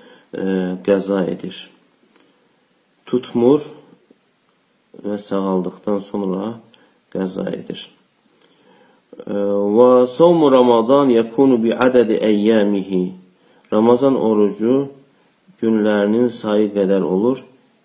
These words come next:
Ya iyirmi doqquz gün və yaxud da otuz gün və bu da ayın görünməsindən asılıdır. Lənnə Nəbiyyə sallallahu aleyhi və səlləmə qal, çünki Peyğəmbər sallallahu aleyhi və səlləm buyurmuşdur ki, "İdə rəaytumuhu fəsumu",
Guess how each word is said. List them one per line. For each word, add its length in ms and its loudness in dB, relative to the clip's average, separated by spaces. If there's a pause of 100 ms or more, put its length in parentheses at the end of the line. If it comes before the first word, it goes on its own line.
(100)
Ya 320 0
iyirmi 360 -4
doqquz 460 -6
gün 280 -2
və 100 -2
yaxud 380 -4
da 60 -4
otuz 460 -8
gün 260 -4 (540)
və 140 -2
bu 160 -4
da 200 0
ayın 360 -2
görünməsindən 1000 -4
asılıdır. 580 -12 (420)
Lənnə 380 4
Nəbiyyə 340 2
sallallahu 640 2
aleyhi 160 0
və 140 0
səlləmə 460 0 (120)
qal, 300 2 (180)
çünki 320 -8
Peyğəmbər 560 -2
sallallahu 540 -2
aleyhi 160 0
və 80 -16
səlləm 300 -4
buyurmuşdur 580 -4
ki, 160 -6 (420)
"İdə 220 4 (100)
rəaytumuhu 640 -2
fəsumu", 600 -2